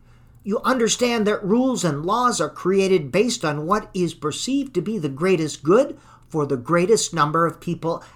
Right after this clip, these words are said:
at a particular time and place. However, situations often change, and as such, rules and laws need to evolve. People operating at this stage are often willing to adhere to the law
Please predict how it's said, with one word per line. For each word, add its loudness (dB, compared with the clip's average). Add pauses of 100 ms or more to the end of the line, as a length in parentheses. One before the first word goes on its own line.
(160)
at -2
a -4
particular -4
time -6
and -8
place. 0 (720)
However, -4 (520)
situations 0 (180)
often 2
change, -8
and -12
as -2
such, -4 (300)
rules 0
and -6
laws 0
need -6
to -6
evolve. -4 (1000)
People 2
operating 2
at -6
this 0
stage -4
are -2
often -2
willing 0
to -4
adhere -2
to -8
the -4
law -4